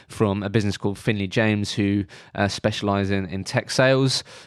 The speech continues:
<clears throat> The bullet points I made, uh, for Nick was, again, what he really made clear was Nick isn't someone that's gonna be, uh, an expert in the tech, but he's gonna be someone that's,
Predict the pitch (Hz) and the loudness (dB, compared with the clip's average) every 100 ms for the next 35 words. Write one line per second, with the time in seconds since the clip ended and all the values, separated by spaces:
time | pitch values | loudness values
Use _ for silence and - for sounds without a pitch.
0 | _ - 165 127 101 107 139 117 123 110 | _ 2 4 2 0 0 0 0 0 0
1 | 120 113 110 98 - - 110 107 104 101 | 2 4 2 2 -6 -4 0 2 0 -2
2 | - 110 110 - - 104 101 98 - - | -4 -2 -2 -4 -2 0 0 -2 -8 -14
3 | - - - _ _ - 113 143 135 113 | -20 -20 -20 _ _ -6 0 4 4 2
4 | 107 - 127 139 117 135 131 123 117 113 | -4 -4 0 0 2 2 4 2 2 0
5 | 110 104 - 120 107 107 107 104 - _ | -2 -2 0 4 4 4 2 2 -4 _
6 | _ _ _ _ _ _ _ _ - 123 | _ _ _ _ _ _ _ _ -4 0
7 | 139 139 131 123 120 123 117 113 104 - | 2 4 2 2 0 2 2 2 0 -2
8 | 120 113 104 110 107 107 95 104 104 92 | -2 0 2 4 4 2 0 0 2 0
9 | 107 113 - - 107 101 107 101 - 131 | 0 0 -2 0 2 2 0 -2 2 2
10 | 156 - - 113 - 107 107 107 101 107 | 2 -2 0 0 2 0 0 0 2 0
11 | - 107 104 95 | 2 0 0 -4